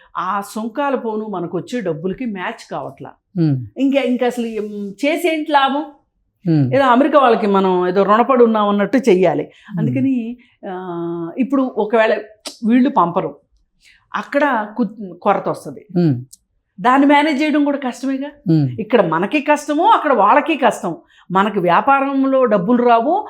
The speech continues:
Speaker 1: వాళ్ళ ప్రజలకి కావాల్సింది అందించలేడు.
Speaker 2: Hmm.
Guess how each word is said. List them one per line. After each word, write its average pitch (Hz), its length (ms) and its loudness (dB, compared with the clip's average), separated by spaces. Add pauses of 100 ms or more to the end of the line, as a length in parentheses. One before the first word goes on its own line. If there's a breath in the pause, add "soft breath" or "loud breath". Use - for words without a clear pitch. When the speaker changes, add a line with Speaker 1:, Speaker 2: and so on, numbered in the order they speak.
(220 loud breath)
Speaker 1:
వాళ్ళ 254 300 4
ప్రజలకి 302 540 2
కావాల్సింది 247 600 0
అందించలేడు. 185 800 0
Speaker 2:
Hmm. 160 160 4